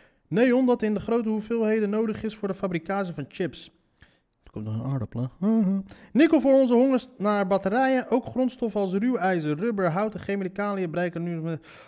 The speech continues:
Oekraïne lijkt al voor lange tijd de spin te zijn geweest in het web van onze wereldeconomie. Opmerkelijk dat dit land zelf in de top honderd van de grootste economieën pas op plaats zesendertig staat. Ik ben geen complotdenker, maar ik geloof wel in larikoek.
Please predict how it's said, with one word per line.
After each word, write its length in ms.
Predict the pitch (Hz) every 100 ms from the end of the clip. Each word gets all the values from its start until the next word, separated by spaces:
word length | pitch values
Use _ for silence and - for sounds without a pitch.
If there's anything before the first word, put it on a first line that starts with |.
| _
Oekraïne 420 | 202 226 214 247
lijkt 240 | 233 226 220
al 100 | 196
voor 160 | 196
lange 260 | 196 226 220
tijd 220 | 214 202
de 60 | 165
spin 280 | - 240 226
te 100 | 196
zijn 180 | 202
geweest 360 | 190 185 190 185
in 80 | 175
het 180 | 143 135
web 180 | 196
van 160 | 196 185
onze 180 | 170 151
wereldeconomie. 760 | 208 214 165 147 135 120 107 - _ -
Opmerkelijk 520 | 160 240 254 233 190
dat 100 | 185
dit 120 | 180
land 220 | 202 208
zelf 380 | - 240 196 196
in 60 | 196
de 120 | 185
top 160 | 196
honderd 280 | 165 196 196
van 100 | 180
de 60 | 170
grootste 260 | 185 170
economieën 540 | 170 170 175 220 180 180 - -
pas 180 | - 170
op 100 | 165
plaats 280 | 196 190 190
zesendertig 540 | 180 170 156 214 202
staat. 300 | - 160 113
Ik 80 | 131
ben 100 | 160
geen 120 | 220
complotdenker, 640 | 208 185 254 208 180 180 196
maar 100 | 190
ik 80 | 196
geloof 260 | 208 190
wel 180 | 214 214
in 60 | 190
larikoek. 540 | 220 214 - 135